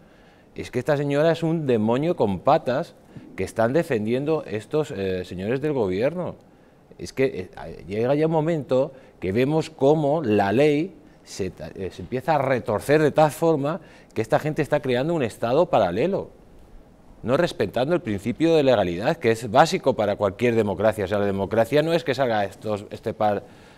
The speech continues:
de mamarrachos hablando. La democracia consiste en el imperio de la ley y no crear una ley paralela según mis intereses, que es lo que está haciendo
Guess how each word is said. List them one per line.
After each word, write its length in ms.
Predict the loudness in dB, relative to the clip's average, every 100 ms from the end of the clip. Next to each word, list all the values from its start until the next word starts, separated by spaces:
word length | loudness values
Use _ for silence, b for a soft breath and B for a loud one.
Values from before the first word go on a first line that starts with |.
| B
de 200 | -8 -6
mamarrachos 600 | -4 -2 -2 -2 -4 -2
hablando. 400 | 0 0 0 0
La 80 | 0
democracia 720 | 0 -4 -4 -4 -2 -2 -2
consiste 720 | -4 -6 -6 -10 -6 -4 -4 B B B
en 120 | -4
el 140 | -2 -2
imperio 380 | -2 -2 0
de 100 | 2
la 80 | 0
ley 320 | 0 0 -2 -8 B B B -6
y 140 | -4
no 180 | -2 -2
crear 320 | -2 2 2
una 220 | 2 0
ley 240 | 0 0 0
paralela 560 | 0 2 2 2 0
según 380 | 0 -4 -4 -6
mis 160 | -6 -6
intereses, 560 | -4 -2 -4 -4 -8
que 100 | -4
es 60 | -4
lo 100 | -2
que 80 | -6
está 200 | -4 -4
haciendo 480 | -2 -4 -2 -4